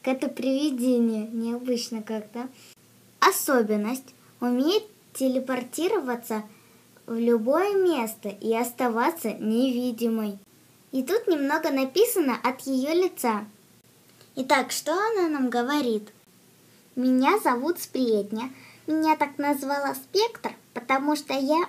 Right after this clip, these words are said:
очень люблю собирать сплетни. Потом я возвращаюсь к Спектре и рассказываю ей, кто о ком и что говорит. Спектра, узнав все сплетни от меня, передаём их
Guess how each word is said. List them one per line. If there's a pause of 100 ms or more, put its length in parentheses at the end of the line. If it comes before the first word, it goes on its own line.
очень
люблю
собирать
сплетни. (420)
Потом
я
возвращаюсь
к
Спектре (600)
и
рассказываю
ей, (220)
кто
о
ком
и
что
говорит. (640)
Спектра, (260)
узнав
все
сплетни
от
меня, (320)
передаём (640)
их